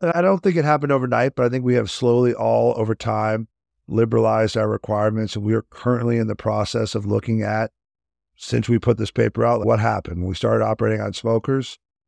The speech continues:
what happened to them? And I think that, just a little spoiler alert, some stuff happens. It might not be as, as, as perfect as we thought, and it might not be as bad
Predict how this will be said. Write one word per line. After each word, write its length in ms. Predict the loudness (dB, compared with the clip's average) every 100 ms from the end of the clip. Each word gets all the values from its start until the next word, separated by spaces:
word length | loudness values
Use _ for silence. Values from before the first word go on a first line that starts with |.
| _ _
what 280 | 0 2 4
happened 340 | 0 0 -4
to 80 | -4
them? 220 | -4 -4
And 100 | -2
I 100 | -2
think 340 | 0 0 0 -2
that, 180 | -4 -6 -10
just 260 | -4 -4 -6 -10
a 60 | -4
little 180 | -2 -2
spoiler 520 | -2 2 4 4 4
alert, 340 | 2 2 2 -2 _ _ _ _ _
some 180 | -8 -6
stuff 320 | -2 0 0
happens. 680 | 0 0 0 0 0 0 -6 -10
It 80 |
might 240 | -2 0 0
not 200 | -2 0
be 380 | 2 2 0 0
as, 280 | -2 -4
as, 280 | -4 -2 -2 -2
as 140 | -4
perfect 380 | 0 0 0 2
as 120 | 2
we 80 | 2
thought, 300 | 0 0 0
and 100 | 0
it 60 | 0
might 220 | 0 0
not 120 | -2
be 140 | 0 0
as 100 | 0
bad 460 | 0 0 0 -2